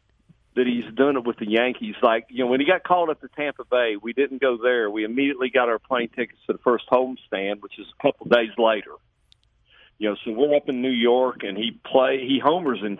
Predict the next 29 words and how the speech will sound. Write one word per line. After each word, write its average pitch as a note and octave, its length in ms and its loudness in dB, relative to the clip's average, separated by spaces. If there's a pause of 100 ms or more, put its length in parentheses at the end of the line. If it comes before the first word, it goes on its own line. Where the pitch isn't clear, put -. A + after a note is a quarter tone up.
three C#3+ 360 0
straight B2 320 0
games A#2+ 480 -2
in G2 100 -2
that G2 240 -2
first A#2 240 2
homestand G#2+ 640 0
in F#2+ 100 -6
New G2+ 80 -2
York. A#2 380 2
And A2+ 80 -6
when G#2 160 -4 (340)
he E3 220 4
hit E3 260 0
the G#2+ 120 2
home, C#3+ 320 2
his C3 160 0 (160)
first D3+ 300 0
home D3 340 0
run G2+ 460 0 (420)
at C3+ 340 2
Yankee C#3+ 460 -8 (140)
Stadium G#2 560 0
in G2 80 -8
his F#2 100 -8 (180)
first C#3 340 -2
game, F#2 500 -2 (720)
I A2 80 4
mean, A2 340 2